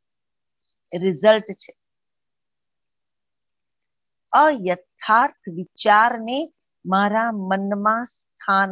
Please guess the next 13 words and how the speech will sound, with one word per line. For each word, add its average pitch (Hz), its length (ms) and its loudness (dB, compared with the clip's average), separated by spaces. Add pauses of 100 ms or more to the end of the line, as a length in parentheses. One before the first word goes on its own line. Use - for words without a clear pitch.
ન 170 120 -6 (160)
હોય. - 180 -16 (2250)
અને 233 200 -2
હું 214 220 -6
બેસું 180 520 -2
એક 226 220 -6 (160)
મિનિટ, 285 320 -4 (1000)
કાલે 180 200 -4
બાબાએ 185 380 2 (100)
બહુ 208 240 -2
સુંદર 202 520 0
મુરલીમાં 180 560 -2
વાત 165 220 2